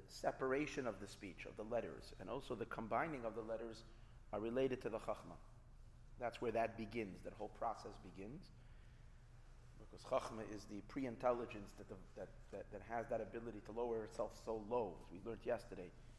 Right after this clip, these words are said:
into the, into the part of speech where life is becoming so minuscule, where ideas are becoming so chopped. And only Chachma has the ability to descend so low to,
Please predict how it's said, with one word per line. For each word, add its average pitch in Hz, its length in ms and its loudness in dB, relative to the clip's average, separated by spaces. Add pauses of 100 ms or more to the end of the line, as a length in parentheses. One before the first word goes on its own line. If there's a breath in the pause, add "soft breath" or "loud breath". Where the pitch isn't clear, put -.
(260 loud breath)
into 123 240 -6
the, 113 180 -2
into 139 240 -4
the 113 80 0
part 120 260 8
of 107 80 4
speech - 400 0 (440 loud breath)
where 110 160 0
life 131 420 6
is 104 80 -4
becoming 110 500 -2
so 117 140 4
minuscule, 107 760 0 (120)
where 104 180 0
ideas 113 420 0
are 110 60 -2
becoming 104 400 -4 (100)
so 113 160 0
chopped. - 440 2 (1200 loud breath)
And 98 80 -6
only 127 200 2
Chachma 127 420 8
has 123 140 6
the 110 140 4
ability 107 360 2
to 82 120 -6
descend 107 440 -4
so 107 260 -4
low 107 280 -2
to, 92 80 -6